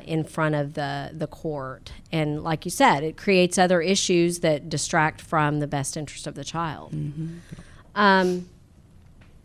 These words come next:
Speaker 1: so what, uh, you mentioned experts. Let's talk about hiring experts. So what kind of experts,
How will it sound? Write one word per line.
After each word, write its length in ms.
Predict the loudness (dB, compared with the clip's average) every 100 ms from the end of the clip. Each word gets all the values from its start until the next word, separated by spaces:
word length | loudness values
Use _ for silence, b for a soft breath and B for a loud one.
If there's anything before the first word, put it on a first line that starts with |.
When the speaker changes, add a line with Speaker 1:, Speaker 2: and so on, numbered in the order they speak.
| b b b -18
Speaker 1:
so 240 | 0 2
what, 840 | 2 0 -10 -6 4 4 4 0 2
uh, 60 |
you 240 | 2 4 2
mentioned 380 | 2 0 -4 -2
experts. 720 | -2 -2 -6 -10 -12 -12 -14 -8
Let's 260 | -6 -6 -4
talk 260 | -2 -2
about 220 | 0 0
hiring 460 | 0 -2 -2 -2 -4
experts. 600 | -8 -12 -18 -18 -16 -10
So 180 | -6 -4
what 240 | -4 -6
kind 300 | -6 -4 -2
of 100 | -2 -4
experts, 840 | -6 -6 -10 -8 -10 -8 -6 -6